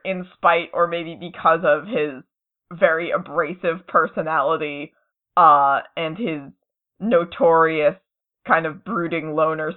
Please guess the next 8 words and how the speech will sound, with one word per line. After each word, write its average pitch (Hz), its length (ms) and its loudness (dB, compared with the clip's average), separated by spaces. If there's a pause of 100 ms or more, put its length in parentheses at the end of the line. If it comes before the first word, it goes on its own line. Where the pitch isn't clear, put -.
status. 151 420 4 (520)
Um, 175 600 10 (420)
he 269 280 -10 (220)
does, 285 320 10 (280)
like, 247 320 0 (640)
<laughs> - 380 -2
adopt 220 640 6 (100)
basically 196 640 -8